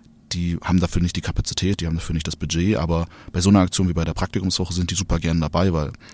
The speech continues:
die können mit ihren Möglichkeiten vor Ort perfekt, ähm, ja, ich sag mal, überzeugen. Und jetzt haben wir unseren Pool an Unternehmen, die geben eigentlich relativ simpel an, wann habe ich in den Sommerferien selbst denn Zeit? Also das muss man ja auch nicht immer machen. Man kann irgendwie sagen, immer mittwochs oder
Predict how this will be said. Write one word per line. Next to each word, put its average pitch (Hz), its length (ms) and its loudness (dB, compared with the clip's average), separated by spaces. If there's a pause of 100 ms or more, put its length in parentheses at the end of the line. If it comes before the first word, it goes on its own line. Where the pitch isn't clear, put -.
(200)
die - 40 -4
können 90 160 2
mit 87 140 2
ihren 80 300 -2 (260)
Möglichkeiten - 460 0
vor 85 160 0
Ort 87 100 0
perfekt, - 500 -2
ähm, 80 420 -4
ja, 80 160 -2
ich 80 60 -4
sag - 200 -6
mal, 151 120 -2
überzeugen. - 520 0 (680)
Und 95 360 4 (800)
jetzt - 140 0
haben 98 80 10
wir 95 80 10
unseren 92 180 6
Pool 107 200 4
an 95 80 4
Unternehmen, 104 520 2 (140)
die 90 60 0
geben 90 200 2
eigentlich 87 380 0
relativ 87 320 -2
simpel - 320 4
an, 98 240 2 (400)
wann 85 140 4
habe 92 100 2
ich - 80 0
in 90 40 6
den 87 100 4
Sommerferien 85 440 0
selbst - 300 -2
denn 127 100 2
Zeit? 135 300 2
Also 73 140 -2
das - 120 -2
muss 85 140 -2
man 80 100 0
ja - 60 -4
auch - 100 -4
nicht - 180 -6
immer 113 200 6
machen. 117 300 0
Man 76 100 -2
kann 82 220 -2
irgendwie 82 220 -2
sagen, 80 300 0
immer 85 180 2
mittwochs 95 460 0
oder 78 300 -4